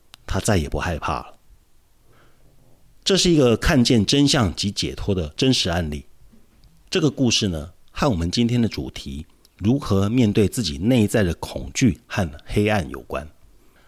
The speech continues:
所以我把它放在最开头。其实内在的恐惧，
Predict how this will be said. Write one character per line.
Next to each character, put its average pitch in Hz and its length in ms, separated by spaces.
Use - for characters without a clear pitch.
所 - 160
以 101 80
我 90 100
把 76 160
它 85 60
放 92 180
在 85 120
最 95 180
开 95 220
头。 - 200
其 131 120
实 120 140
内 127 140
在 117 120
的 98 80
恐 78 200
惧， 82 260